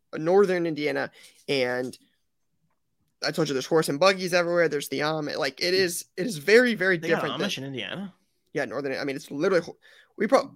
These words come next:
Speaker 1: there was one time we went, like, there's, like, eighty of 'em in a row, all going to, like, I don't know, I don't know where they're going, but, like, they're traveling somewhere. And, you know, I tell Brad, like, it's, it's less than two hours from Chicago.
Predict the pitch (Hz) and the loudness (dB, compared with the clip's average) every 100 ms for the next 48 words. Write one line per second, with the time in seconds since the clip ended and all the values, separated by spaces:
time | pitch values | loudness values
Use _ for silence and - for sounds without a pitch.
0 | _ - 233 226 185 214 185 170 160 143 | _ -2 0 2 0 2 0 0 0 -2
1 | 143 127 - _ _ - 185 170 - _ | -4 -6 -10 _ _ 0 0 0 -6 _
2 | _ _ - 208 247 220 190 180 170 160 | _ _ 2 4 6 6 6 6 2 0
3 | 165 165 156 160 165 165 160 151 143 139 | 2 0 0 0 0 0 0 -2 -4 -4
4 | - _ _ _ _ _ _ _ _ _ | -8 _ _ _ _ _ _ _ _ _
5 | 92 147 131 76 123 127 117 113 104 135 | -8 -8 -8 -10 -10 -10 -10 -10 -10 -10
6 | 120 120 104 92 - - _ _ _ _ | -10 -8 -8 -8 -12 -16 _ _ _ _
7 | - 156 208 208 185 - 180 165 113 120 | -8 0 4 4 2 0 0 0 -4 -10
8 | 151 _ _ _ - 165 151 135 135 - | -12 _ _ _ -2 0 0 -2 -4 -10
9 | _ _ _ _ _ _ 160 147 156 156 | _ _ _ _ _ _ -4 -4 -2 -2
10 | 190 226 170 143 147 156 - - - _ | 0 0 0 -4 -2 -4 -4 -8 -10 _
11 | _ 220 _ _ _ _ - 185 - 165 | _ -20 _ _ _ _ -4 -4 -2 -4
12 | - 226 202 208 196 - - 135 143 143 | 4 4 4 0 -6 -4 -2 0 0 -2